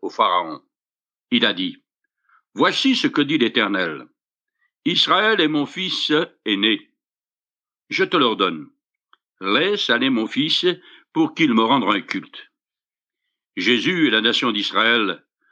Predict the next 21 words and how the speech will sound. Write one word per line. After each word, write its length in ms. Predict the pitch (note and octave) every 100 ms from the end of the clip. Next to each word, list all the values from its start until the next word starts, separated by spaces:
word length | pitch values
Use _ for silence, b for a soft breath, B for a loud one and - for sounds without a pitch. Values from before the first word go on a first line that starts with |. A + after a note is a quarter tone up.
| _ -
sont 200 | E3+ E3+
donc 260 | E3+ C#3+ -
tous 160 | A3+ G3+
deux 320 | D3+ G3 F3
appelés 720 | G#2+ - G#2 A#2 A#2+ B2+ B2 _ _ _ -
fils 240 | F2 D#2+
de 100 | F2+
Dieu. 380 | - F#2+ D#2+ _ _ _ _ _ _ _ _ _ _ _ _ b b b
Matthieu 260 | D#3 - D4
raconte 400 | C3 F3+ F3+ A#2+
aussi 560 | A#2 F3+ F#3+ A#2+ E2 b b b G#2+
les 240 | A2 A#2+
quarante 480 | G#3 F3+ F3 E3 C3
jours 280 | G#2 E3+ D3+
de 100 | F#2+
tentation 800 | - C3+ - G#2 - G2 F#2+ F2
du 200 | F2 E3+
Christ 400 | - E3+ - G2+
dans 160 | F#2
le 120 | F#2+ F#2
désert. 560 | F2+ D2+ F2 C#2 -